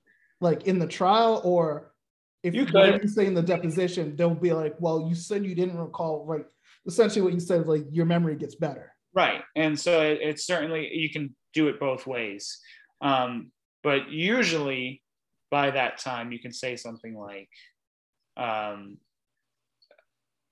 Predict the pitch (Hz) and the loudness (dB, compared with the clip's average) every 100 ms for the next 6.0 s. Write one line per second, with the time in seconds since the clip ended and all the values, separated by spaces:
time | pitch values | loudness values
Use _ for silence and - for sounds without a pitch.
0 | - 160 139 - 117 98 143 131 135 147 | -10 -4 -4 -4 -4 -2 -2 0 -2 2
1 | 151 127 135 123 - 131 117 110 113 - | 0 0 -2 -2 -4 -10 -10 -12 -10 -10
2 | - - 123 135 120 127 131 123 139 143 | -8 -6 -4 -4 -6 -6 -6 -4 0 2
3 | 143 143 139 123 123 120 - 123 117 117 | 0 2 0 0 -4 -12 -4 -2 -2 -2
4 | 117 - _ _ _ _ _ - 117 117 | -6 -14 _ _ _ _ _ -14 -8 -6
5 | 107 - - - - 127 117 107 113 | -8 -10 -20 -20 -12 -6 -4 -4 -8